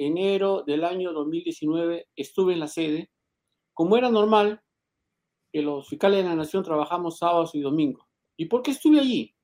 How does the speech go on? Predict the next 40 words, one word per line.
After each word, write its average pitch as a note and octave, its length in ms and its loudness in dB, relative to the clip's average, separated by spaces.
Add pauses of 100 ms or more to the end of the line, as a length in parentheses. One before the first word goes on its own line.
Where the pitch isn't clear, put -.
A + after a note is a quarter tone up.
(640)
Porque F#3 280 2
yo B3 380 8
el F#3+ 240 4
día A3+ 220 6
viernes A#3 300 2
en G3+ 160 2
la F3+ 180 -2
noche A3+ 420 2
y - 20 -2
parte G#3 260 4
de G#3 40 4
la G3 80 2
madrugada F#3+ 640 0
me D#3+ 400 -6 (160)
puso G#3 260 0
al F3 120 0
tanto G#3 460 2
de D#3+ 120 0
lo D3+ 120 0
que D#3 100 -6
venía F3 260 -2
sucediendo F3+ 880 -4 (120)
el D3 160 -6
secretario D3+ 460 -4
general E3 440 -2 (600)
cuando E3+ 240 6
me G#3 100 6
informa A3+ 500 10
que F3 520 0
Domingo G#3 360 6
Pérez G3+ 260 2
había F3 200 0
llegado E3+ 260 2
a E3 40 0
hacer E3+ 180 -8
un F3 100 -6
allanamiento E3 580 -2
en D#3+ 60 -2
una E3 140 -2
oficina. F3 520 -2